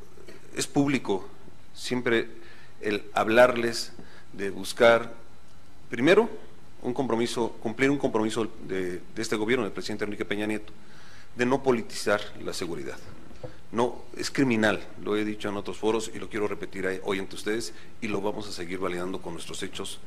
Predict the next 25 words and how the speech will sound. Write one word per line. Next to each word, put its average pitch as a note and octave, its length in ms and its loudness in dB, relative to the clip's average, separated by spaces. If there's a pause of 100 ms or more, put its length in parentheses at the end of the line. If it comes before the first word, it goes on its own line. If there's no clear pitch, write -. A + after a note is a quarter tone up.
(120)
con F2+ 120 -4
nuestras E2 260 -6
acciones. D#2 460 -6 (720)
Y A2+ 80 2
por C3+ 140 6
supuesto, D#3+ 520 2 (160)
el A2+ 120 -2
compromiso A#2+ 440 0
de B2+ 40 4
este B2 120 0
gobierno A#2 480 4 (380)
ante G#2 240 0
un A#2+ 80 -2
proceso G2+ 560 0 (220)
inminente G2+ 480 0
electoral, G2 460 4 (460)
el F#2+ 460 2 (1120)
mantenernos A2+ 680 4
al G2 120 2
margen, A#2+ 380 4 (260)
de G2 140 -2
coadyuvar G#2+ 460 4
solamente G#2 440 0
con F#2 200 -2
la, F2+ 260 -2